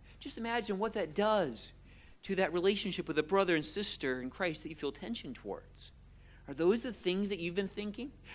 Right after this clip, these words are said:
What if you thought those same things? What if you lived in harmony? And, and, and, and honestly, live in harmony is a fine way of, of, tran-, of translating that.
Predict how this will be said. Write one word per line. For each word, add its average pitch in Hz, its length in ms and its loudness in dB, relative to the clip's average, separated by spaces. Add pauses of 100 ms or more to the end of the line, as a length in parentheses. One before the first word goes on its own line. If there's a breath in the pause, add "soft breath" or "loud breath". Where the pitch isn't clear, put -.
What 247 200 4
if - 160 2
you 220 260 8
thought 208 420 6
those 208 220 6
same 220 320 4
things? 220 680 -2 (580 loud breath)
What 214 220 4
if 254 180 2
you 233 380 8 (180 loud breath)
lived 220 520 6
in 226 180 2
harmony? 214 680 2 (120)
And, 202 120 6
and, 196 160 6
and, 190 220 4
and 185 140 6
honestly, 214 340 4 (120)
live 247 200 4
in 269 60 0
harmony 233 460 4
is 175 180 -2 (140 loud breath)
a 160 100 6
fine 214 380 4
way 240 160 10
of, 185 160 6 (460)
of, 165 440 8
tran-, 214 520 -2
of 147 80 -4
translating 202 420 2
that. 214 260 -2